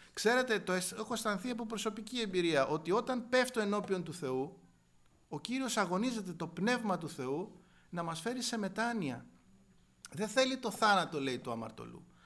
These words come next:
αλλά να επιστρέψει ο ασεβής εκ της οδού αυτού και να ζήσει.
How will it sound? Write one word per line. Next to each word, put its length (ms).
αλλά 200
να 120
επιστρέψει 600
ο 20
ασεβής 420
εκ 100
της 180
οδού 240
αυτού 220
και 140
να 160
ζήσει. 520